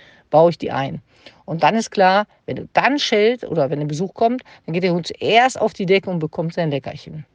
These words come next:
Aber wie gesagt, da gehören noch viele, viele Punkte zu. Ich hoffe, ich konnte dir jetzt so einen kleinen Einblick verschaffen. Probier das mal so aus. Und ja, ansonsten, wenn du zur Tür gibst, wichtig, noch mal ein Hinweis. Guck, dass du mal der Erste bist, weil das willst du ja auch.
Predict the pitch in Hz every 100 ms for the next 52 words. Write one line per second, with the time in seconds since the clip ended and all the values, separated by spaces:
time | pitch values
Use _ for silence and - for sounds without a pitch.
0 | _ _ - - - - - - 226 220
1 | 214 196 190 170 185 185 214 226 - 269
2 | 294 320 - 262 240 - 262 302 294 -
3 | 262 254 - 240 220 - 226 220 196 196
4 | - 180 185 185 170 160 - 208 233 226
5 | - 226 - - 208 220 202 190 175 233
6 | 226 180 165 185 - 170 196 220 - 180
7 | 180 - _ _ - - _ - 202 143
8 | - - - 196 196 247 262 233 202 233
9 | 285 - 247 - 262 247 277 - - 214
10 | - 254 233 - - 180 175 226 247 269
11 | 349 - - - - _ - 262 - 214
12 | - 233 214 208 196 - 165 175 - 240
13 | 220 392 - - 160 160 147 151 185 196
14 | - 247 226 226 214 254 415 -